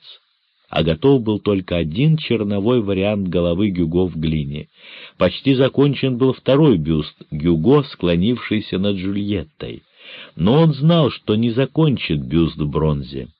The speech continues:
Джульетта слабела с каждым днём, и придётся работать по памяти, по гравюрным наброскам и глиняным маскам. В эти дни Гюго покачивал Жюльетту в кресле,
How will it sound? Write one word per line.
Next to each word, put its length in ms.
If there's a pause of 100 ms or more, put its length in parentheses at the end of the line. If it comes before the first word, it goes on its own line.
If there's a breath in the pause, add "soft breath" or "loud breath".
(320)
Джульетта 600
слабела 580
с 120
каждым 480
днём, 440 (420)
и 80
придётся 640
работать 500
по 160
памяти, 680 (280 soft breath)
по 120
гравюрным 580
наброскам 800 (300)
и 140
глиняным 640
маскам. 680 (1000)
В 140
эти 240
дни 260
Гюго 320
покачивал 680
Жюльетту 560
в 100
кресле, 600